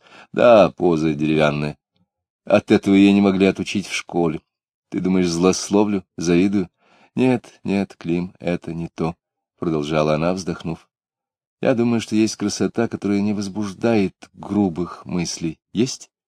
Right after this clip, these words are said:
"Конечно", сказал Клим. "Ты странно говоришь. Почему красота должна возбуждать именно грубые?" "Да, да",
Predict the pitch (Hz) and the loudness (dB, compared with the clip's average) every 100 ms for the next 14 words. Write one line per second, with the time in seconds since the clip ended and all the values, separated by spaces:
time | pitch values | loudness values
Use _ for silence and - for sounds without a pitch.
0 | _ _ _ _ - - 71 67 64 - | _ _ _ _ -12 -6 -6 -6 -8 -8
1 | 98 _ _ _ _ _ - - 80 82 | -10 _ _ _ _ _ -12 -8 -6 -6
2 | - 82 80 _ _ - 82 76 - - | -6 -8 -8 _ _ -4 -2 -2 -4 0
3 | 110 131 87 71 76 73 - - _ _ | 2 0 -4 -4 -4 -4 -6 -12 _ _
4 | _ _ - - - - - 107 113 - | _ _ -12 -6 -2 -2 -2 -4 -2 0
5 | 120 113 110 117 110 101 110 104 107 113 | 2 2 2 2 0 0 -2 0 0 0
6 | 110 110 110 98 117 113 87 82 - - | 0 0 0 0 0 2 4 2 0 -6
7 | - 107 101 87 95 92 | 4 6 6 6 6 6